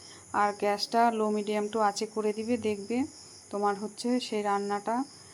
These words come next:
খেতেও ভালো লাগে, প্লাস হচ্ছে তোমার গ্যাসটাও কম পুড়ে আর সিদ্ধটাও খুব সুন্দর হয়, বুঝলে? তো হচ্ছে এই দেখো,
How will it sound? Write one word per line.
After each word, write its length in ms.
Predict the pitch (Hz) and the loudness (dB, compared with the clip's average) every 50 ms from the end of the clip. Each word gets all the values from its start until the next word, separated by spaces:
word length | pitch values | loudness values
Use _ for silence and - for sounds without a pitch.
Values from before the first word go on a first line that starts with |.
| - - - - | -20 -20 -18 -12
খেতেও 420 | - - 226 226 226 247 247 247 | -6 -4 -4 0 4 4 6 6
ভালো 260 | 240 226 240 240 247 | 6 4 4 6 6
লাগে, 420 | 247 247 240 240 233 254 262 269 277 269 - - - - - - | 6 6 6 6 6 6 6 6 4 0 -6 -18 -20 -20 -12 -4
প্লাস 400 | - 196 196 190 190 196 - - | 0 4 4 4 4 4 0 -4
হচ্ছে 340 | 208 202 202 - - 220 220 | -6 -6 -6 -6 -4 -4 -2
তোমার 400 | 214 214 208 202 202 202 202 196 202 - - - - - - - - - - - - - - - - - - - - - - - - - - - | -2 -2 0 0 0 0 0 -2 -6 -10 -14 -18 -20 -20 -20 -20 -20 -20 -20 -20 -20 -20 -20 -20 -20 -20 -20 -20 -20 -20 -20 -20 -20 -16 -8 -2
গ্যাসটাও 380 | 208 214 214 208 - - 240 226 | 2 2 2 2 4 4 4 4
কম 300 | 226 - 214 208 202 202 | 4 4 4 2 2 2
পুড়ে 360 | 196 208 220 220 240 254 254 | 0 0 2 4 4 4 4
আর 120 | 233 214 | 2 2
সিদ্ধটাও 560 | 202 - - - 233 - - 220 220 - 226 220 | 0 -2 -4 -6 -6 -2 -2 0 2 2 0 0
খুব 240 | 220 - 226 214 | 0 -4 -10 -10
সুন্দর 420 | - - - 214 208 202 196 196 202 | -8 -6 -4 -4 -2 -2 -2 -2 -4
হয়, 220 | 190 196 190 190 196 190 - - - 202 | -4 -4 -6 -6 -8 -10 -14 -16 -12 -10
বুঝলে? 360 | 208 208 214 226 226 240 262 269 - - - - - - - - - - - - - - - | -10 -10 -8 -6 -2 -2 -2 -2 -4 -8 -20 -20 -20 -20 -20 -20 -20 -20 -20 -20 -20 -16 -12
তো 80 | - 202 | -10 -8
হচ্ছে 360 | 202 196 196 196 - - 202 202 196 196 202 202 202 190 - - - - - - - - - - - - - - - - - - - - - - - - - - - - | -8 -8 -10 -10 -10 -10 -6 -4 -4 -2 -2 -4 -6 -10 -14 -20 -20 -20 -20 -20 -20 -20 -20 -20 -20 -20 -20 -20 -20 -20 -20 -20 -20 -20 -20 -20 -20 -20 -20 -18 -14 -10
এই 180 | 208 208 208 202 | -8 -8 -6 -4
দেখো, 640 | 202 202 202 202 - 208 208 202 202 202 202 208 | -2 -4 -4 -4 -6 -6 -4 -4 -4 -6 -6 -8